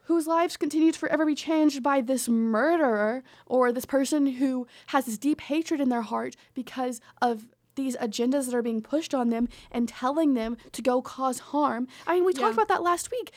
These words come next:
Speaker 1: There are these, there are transgender movements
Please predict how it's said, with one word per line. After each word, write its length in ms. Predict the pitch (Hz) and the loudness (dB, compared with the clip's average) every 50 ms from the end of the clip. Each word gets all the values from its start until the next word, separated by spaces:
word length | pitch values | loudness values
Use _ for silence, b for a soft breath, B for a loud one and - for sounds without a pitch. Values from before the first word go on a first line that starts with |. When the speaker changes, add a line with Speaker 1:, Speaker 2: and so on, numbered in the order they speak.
| B B B | B B B
Speaker 1:
There 180 | - 339 370 392 | 0 2 2 2
are 320 | - 330 330 320 311 311 b b b b b _ _ _ _ _ _ _ _ _ _ _ _ - | 2 2 2 2 2 -2 b b b b b _ _ _ _ _ _ _ _ _ _ _ _ -12
these, 380 | - 233 226 277 285 294 262 - | -10 -8 -6 -4 -4 -2 -4 -2
there 220 | - 247 269 311 | 0 0 2 2
are 100 | 339 339 | 2 2
transgender 640 | 339 - - 285 302 339 359 - - 359 381 392 359 | 0 -2 -2 0 0 0 0 -2 -2 -2 0 0 2
movements 340 | 359 359 311 311 302 285 | 2 2 2 0 0 -2